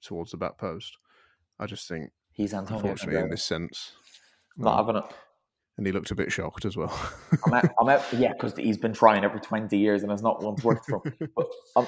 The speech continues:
Speaker 2: I'm happy to say that he didn't mean it, but I, I'm gonna disagree with you.
Speaker 1: I'm happy for him nonetheless. Anyway, it was, I'm glad he did it, regardless of whether he meant it or not.
Speaker 2: Does anyone feel any bit of sympathy for Inter?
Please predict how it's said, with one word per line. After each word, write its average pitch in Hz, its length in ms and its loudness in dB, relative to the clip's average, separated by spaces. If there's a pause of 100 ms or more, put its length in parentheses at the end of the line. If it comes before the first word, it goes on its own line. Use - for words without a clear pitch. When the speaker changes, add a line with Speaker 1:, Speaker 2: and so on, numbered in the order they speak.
Speaker 2:
I'm 120 100 4
happy 127 320 0
to 117 100 -2
say 107 200 4
that 98 120 -4
he 101 80 -2
didn't 95 300 -2
mean 95 180 -2
it, 90 120 -4
but 98 200 2
I, 98 240 4 (380)
I'm 98 140 -6
gonna 95 160 -4
disagree - 440 -6
with - 160 -14
you. - 80 -8
Speaker 1:
I'm 127 100 -2
happy 165 260 0
for 135 260 2
him 117 100 2
nonetheless. 101 520 -2 (200)
Anyway, 92 220 -8 (240)
it 123 80 0
was, 95 240 -4 (180)
I'm 110 140 -4
glad 120 220 0
he 98 80 -4
did 101 180 -2
it, 76 160 -12 (220)
regardless 98 400 -8
of 90 80 -10
whether 85 160 -8
he 82 60 -10
meant 82 220 -12
it - 40 -10
or 85 120 -10
not. 85 140 -10 (1600)
Speaker 2:
Does 123 120 2
anyone 175 240 6
feel 165 220 8
any 147 180 8
bit 139 120 4
of 117 60 0
sympathy 120 340 0
for 117 180 4
Inter? 135 340 -2